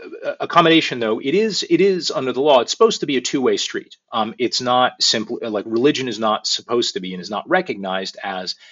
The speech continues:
this trump card. You just put it on the table and boom, you get whatever you want. Um, that's, that's not how the law works, nor, nor should it, should it be how it works. Um, uh, instead, you know, generally speaking, the, the employer's gotta have notice,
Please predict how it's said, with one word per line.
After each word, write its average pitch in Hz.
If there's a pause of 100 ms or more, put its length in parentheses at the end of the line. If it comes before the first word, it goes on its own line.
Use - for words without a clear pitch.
(100)
this 104
trump 143
card. 90
You 87
just -
put 151
it 151
on 139
the 117
table 104
and 95 (260)
boom, 131
you 110
get 101
whatever 95
you 85
want. 82 (400)
Um, 101
that's, 110
that's 127
not 117
how 113
the 98
law 90
works, 87
nor, 175
nor 131
should 131
it, 90 (240)
should -
it 95
be 90
how -
it -
works. - (480)
Um, 98 (200)
uh, 113
instead, 113 (280)
you 110
know, 98
generally 143
speaking, 98
the, 98 (100)
the 123
employer's 147
gotta 131
have 131
notice, 87